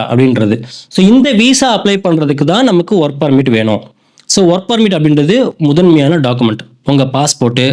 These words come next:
உங்க பாஸ்போர்ட் சைஸ் போட்டோஸ், உங்களுடைய ஒர்க் பர்மிட், மத்த தேவையான டாக்குமெண்ட்ஸ்,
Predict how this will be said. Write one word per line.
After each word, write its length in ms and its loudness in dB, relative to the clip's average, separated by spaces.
உங்க 440 0
பாஸ்போர்ட் 340 -2
சைஸ் 180 -2
போட்டோஸ், 440 0
உங்களுடைய 640 2
ஒர்க் 260 -2
பர்மிட், 340 0
மத்த 540 -2
தேவையான 420 0
டாக்குமெண்ட்ஸ், 400 0